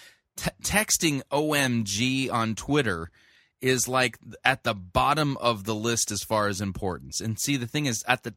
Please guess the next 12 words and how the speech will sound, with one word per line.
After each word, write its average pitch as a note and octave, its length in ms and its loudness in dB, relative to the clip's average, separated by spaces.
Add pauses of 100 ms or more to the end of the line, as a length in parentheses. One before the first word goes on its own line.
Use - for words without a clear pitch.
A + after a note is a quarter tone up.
top - 640 -2
of A2+ 120 0
the F#2 80 -6
list, E2 300 -8
at F3 220 0
the F3 140 0 (360)
very, A#3 520 2
very G#3+ 460 2
tip-top - 680 -2 (180)
pinnacle, F#3+ 560 0 (380)
you D#3 140 6
know, D3 260 0